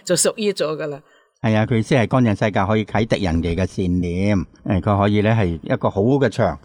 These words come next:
Speaker 2: 令到對方即使有惡念呢，都可以變為善。啊，呢個係一個好嘅例子啦。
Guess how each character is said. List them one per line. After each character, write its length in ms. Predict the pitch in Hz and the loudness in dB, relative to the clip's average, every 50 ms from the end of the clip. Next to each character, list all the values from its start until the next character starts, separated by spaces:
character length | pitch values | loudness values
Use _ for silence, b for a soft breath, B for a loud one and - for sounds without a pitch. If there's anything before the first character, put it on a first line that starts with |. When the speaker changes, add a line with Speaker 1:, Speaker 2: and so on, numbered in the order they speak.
| b b b | b b b
Speaker 2:
令 140 | - 101 98 | -8 -6 -4
到 120 | - - - | -4 -4 -4
對 220 | - 113 101 196 | -2 -2 -2 -2
方 240 | 196 - 139 123 127 | -2 0 0 0 0
即 140 | 120 - 143 - | 0 -2 -4 -4
使 80 | - 113 | -2 0
有 100 | 101 104 | 0 0
惡 240 | - - 120 120 - | 0 0 -2 -2 -2
念 180 | - 107 101 101 | -4 -2 0 0
呢， 120 | 110 113 110 | 0 0 0
都 120 | - 117 | 0 0
可 140 | 107 113 101 | 0 0 -2
以 40 | 90 | -2
變 200 | - 104 92 87 | -4 -6 -6 -6
為 80 | 78 | -8
善。 260 | 76 76 - - 110 101 104 95 78 b b b b b b | -10 -12 -6 -4 -2 0 0 0 -2 b b b b b b
啊， 100 | 107 92 | -6 -6
呢 80 | 104 | -4
個 100 | 98 107 98 | -2 0 0
係 120 | 107 117 | 0 0
一 20 | - | 0
個 120 | - 101 | 0 0
好 60 | 95 95 | 2 2
嘅 320 | 101 110 110 104 98 92 | 2 2 2 2 2 0
例 80 | 87 85 | -2 -4
子 200 | - - 104 110 | -4 -2 0 2
啦。 180 | 117 113 110 | 2 2 0